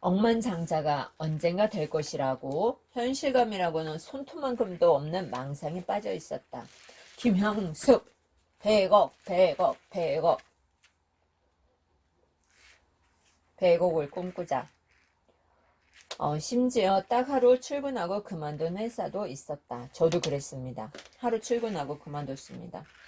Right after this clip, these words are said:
왜 이런 걸까? 이게 아닌데. 머릿속에서는 늘 생각만 맴돌았고 낡아 빠진 지갑에서는 동전만 짤랑거렸다. 하늘을 원망했던 적이 많습니다. 그런데 오 년 만에 십칠 개 회사를 경영하는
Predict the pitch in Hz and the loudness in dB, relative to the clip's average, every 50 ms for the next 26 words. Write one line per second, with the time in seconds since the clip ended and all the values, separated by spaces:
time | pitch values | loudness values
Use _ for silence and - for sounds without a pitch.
0 | - - - - - _ - 185 208 220 208 190 180 185 190 190 180 160 160 165 | -20 -20 -20 -20 -12 _ 2 4 6 6 6 6 4 4 4 4 4 2 2 2
1 | 156 - - - 139 127 123 - - - 165 170 185 170 151 143 143 135 135 135 | 0 -4 -4 -4 -2 -2 -2 -4 -6 -8 -4 0 0 0 0 -2 -6 -8 -10 -10
2 | 131 131 127 123 - - _ - _ _ _ - _ - 175 185 202 202 - 233 | -8 -8 -8 -8 -10 -14 _ -20 _ _ _ -16 _ -4 -2 -2 -2 -2 -4 -4
3 | 208 208 208 226 208 190 202 214 214 190 170 175 175 175 - - 247 240 247 240 | -2 -2 -2 -2 -2 -2 -2 -2 -2 0 0 0 0 -2 -2 -2 -2 0 0 0
4 | 240 233 226 208 170 139 139 151 151 160 160 175 160 147 131 - _ - 131 127 | 0 0 0 0 0 -2 -2 -2 -2 0 2 4 4 4 2 2 _ -6 -4 -2
5 | 123 117 - 139 156 165 160 180 170 - 165 156 151 160 156 147 - - 143 143 | -2 0 2 2 2 4 2 2 0 0 0 0 -2 -6 -8 -8 -10 -10 -6 -6
6 | 143 131 135 131 - - 139 139 160 202 226 233 233 - 170 147 143 135 139 131 | -6 -6 -6 -10 -10 -10 -10 -8 -8 -8 -8 -8 -10 -12 -12 -10 -8 -8 -8 -8
7 | 135 143 175 196 208 - 208 202 214 220 220 208 185 - - - - _ _ - | -8 -8 -8 -8 -8 -6 -4 -4 -4 -4 -4 -4 -4 -4 -4 -4 -6 _ _ -14
8 | - - - _ _ _ _ _ _ _ - 254 247 247 254 240 247 220 170 147 | -12 -12 -14 _ _ _ _ _ _ _ -6 -4 0 0 2 4 4 4 4 2
9 | 147 156 165 170 165 151 147 - 143 139 131 - 127 127 170 180 170 120 127 135 | -2 -2 -4 -4 -4 -6 -8 -8 -10 -10 -8 -10 -10 -10 -8 -8 -8 -8 -10 -10
10 | - - 139 135 127 120 - - 113 123 - _ _ _ - - - - - - | -12 -12 -14 -14 -14 -14 -14 -16 -16 -18 -18 _ _ _ -20 -20 -20 -14 -8 -4
11 | 185 165 156 147 147 175 170 - - - - 160 165 180 208 220 254 262 254 247 | -4 -2 0 2 2 4 4 2 0 -2 0 2 4 4 4 4 4 4 2 2
12 | 214 180 156 156 151 156 180 254 370 - _ - - - 269 254 - - - 302 | 0 -2 -2 -2 -4 -4 -4 -4 -6 -8 _ -20 -14 -12 -12 -10 -10 -8 -6 -4
13 | 277 262 254 247 240 233 233 247 240 - 247 202 196 196 202 196 190 170 151 156 | -2 2 2 4 4 4 2 0 0 -2 -4 -4 -4 -4 -6 -8 -10 -10 -8 -8
14 | 156 156 147 143 147 135 135 151 185 190 156 | -8 -8 -8 -8 -10 -8 -8 -6 -6 -6 -8